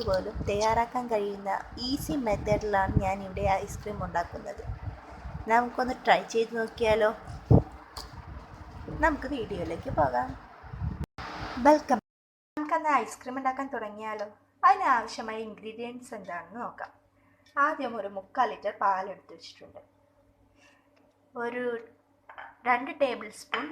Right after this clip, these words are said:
മൈദപ്പൊടിയും ഒരു ടേബിൾ സ്പൂൺ പാൽപ്പൊടിയും മിക്സ് ചെയ്ത് വെച്ചിട്ടുണ്ട്. പിന്നെ ഒരു മുട്ട, പിന്നെ ആവശ്യത്തിന് വാനില എസൻസ്, ഒരു കപ്പ് പഞ്ചസാര. ഇനി ഇത് എങ്ങനെയാണ് ഉണ്ടാക്കുന്നത് നോക്കിയാലോ?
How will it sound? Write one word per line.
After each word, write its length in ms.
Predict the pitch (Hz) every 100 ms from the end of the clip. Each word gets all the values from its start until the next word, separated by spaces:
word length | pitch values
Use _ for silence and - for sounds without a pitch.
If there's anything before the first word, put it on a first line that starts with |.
| -
മൈദപ്പൊടിയും 880 | 214 202 214 - - 185 185 294 - -
ഒരു 160 | 240 277 277
ടേബിൾ 260 | 277 220 -
സ്പൂൺ 420 | - 214 302 - _ _ _ _ _ _ -
പാൽപ്പൊടിയും 640 | 226 247 247 262 190 254
മിക്സ് 280 | 226 - -
ചെയ്ത് 260 | 240 226 208
വെച്ചിട്ടുണ്ട്. 520 | 247 - 175 170 - _ _ - _ _ _ _ _ -
പിന്നെ 200 | 330 330
ഒരു 160 | 302 302
മുട്ട, 380 | 226 180 - - - - _ _ _ _ - - _ _ -
പിന്നെ 200 | 339 339
ആവശ്യത്തിന് 680 | 247 208 226 233 226 214 320 302
വാനില 380 | 196 190 180 175
എസൻസ്, 520 | 180 - 190 - 320 - - - - - - _ _ -
ഒരു 120 | 392
കപ്പ് 400 | 320 190 - - - - _ _ _
പഞ്ചസാര. 480 | 302 277 - - - - _ _ _ _ _ _ - _ _ _ _ 359
ഇനി 100 | 370
ഇത് 160 | 330
എങ്ങനെയാണ് 520 | 285 226 214 240 233 214
ഉണ്ടാക്കുന്നത് 420 | 196 196 202 196
നോക്കിയാലോ? 540 | 190 - 190 185 185